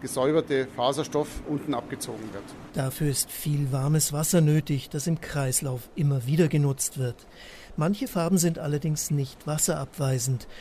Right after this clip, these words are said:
Speaker 2: zum Beispiel die Druckfarben von Tintenstrahldruckern. Die lösen sich im Wasser und das kann Probleme geben.
Speaker 1: Im Endeffekt ist es genauso, wie wenn man eine rote Socke mit einer weißen Wäsche wäscht. Dann wird die weiße Wäsche bunt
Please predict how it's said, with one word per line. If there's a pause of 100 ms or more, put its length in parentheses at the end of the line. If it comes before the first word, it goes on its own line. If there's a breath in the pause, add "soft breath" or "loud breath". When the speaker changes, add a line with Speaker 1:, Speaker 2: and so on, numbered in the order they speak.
(180 loud breath)
Speaker 2:
zum
Beispiel
die
Druckfarben
von (100)
Tintenstrahldruckern. (260)
Die
lösen
sich
im
Wasser (100)
und (120)
das
kann
Probleme
geben. (160)
Speaker 1:
Im
Endeffekt
ist
es
genauso,
wie
wenn
man
eine
rote
Socke
mit
einer
weißen
Wäsche
wäscht. (440 loud breath)
Dann
wird
die
weiße
Wäsche
bunt